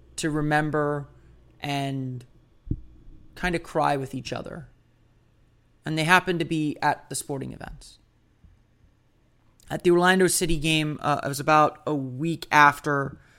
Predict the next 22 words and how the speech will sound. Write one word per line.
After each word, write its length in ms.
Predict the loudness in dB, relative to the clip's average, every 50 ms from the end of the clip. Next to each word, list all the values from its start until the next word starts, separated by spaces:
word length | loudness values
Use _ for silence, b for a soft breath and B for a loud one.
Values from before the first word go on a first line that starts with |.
| b b b b b b b _ _ _ _ _ -20 -20 _ -20 -20 -18 -10 -10
I 80 | -8
think 160 | -4 -4 -2 -2
it 40 | -2
was 140 | -2 -2
a, 100 | -4 -4
the, 180 | -4 -6 -8 -8 -8 -10 -10 -8
I 80 | -8 -6
think 180 | -6 -6 -6 -4
it 60 | -4
was 180 | -4 -4 -6 -10 -10 -8
exactly 580 | -8 -6 2 6 8 8 8 6 4 -2 -4
one 340 | -4 -4 -4 -4 -4 -4 -4
week 200 | -4 -6 -6 -6 -8
after 500 | -8 -8 -10 -12 -12 -12 -10 -10 -12 b b b b b b b b b b b b b _ _ _ -20 -20 -20 -20 _ _ _ -20 _ _ _ _ _ _ _ _ _ _ _ _ _ _ _ _ _
the 80 | -12 -8
Pulse 280 | -4 -2 -2 -2 -4 -6
tragedy. 580 | -8 -8 -8 -6 -8 -8 -8 -8 -10 -10 -12 -16 _ _ _ _ _ _ _ _ _ _ _ _ _ _ _ _ _ _ _ _ _ _ _ _ _ _ _ _ _ _ _ _ _ _ _ _ _ _ _ _ _ _ _ _ _ _ _ _ _ _ _ _ _ _
It 80 | -6 -6
might 160 | -4 -4 -4
have 60 | -6
been 140 | -8 -8 -10
two. 340 | -10 -12 -12 -10 -12 -12